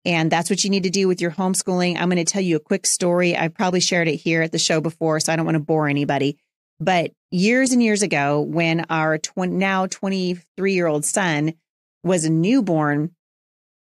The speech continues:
I was on bed rest. So I was on bed rest with him before he was born, and then the delivery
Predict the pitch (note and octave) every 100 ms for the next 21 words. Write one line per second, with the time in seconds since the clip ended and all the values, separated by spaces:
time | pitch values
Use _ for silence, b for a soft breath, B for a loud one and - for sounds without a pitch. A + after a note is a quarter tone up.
0 | - - F3+ F#3+ F#3 F3 E3+ D#3+ D3 D3
1 | - D3 - F3+ E3+ F3+ G3 F#3+ G3 G3+
2 | G#3 G3+ F#3 - G3+ F3+ F3+ - F3 -
3 | G#3 G#3 F#3 F3 - E3+ E3 D#3+ D#3+ E3
4 | D#3+ D3+ D#3 D#3 E3 D#3 E3 D#3+ D#3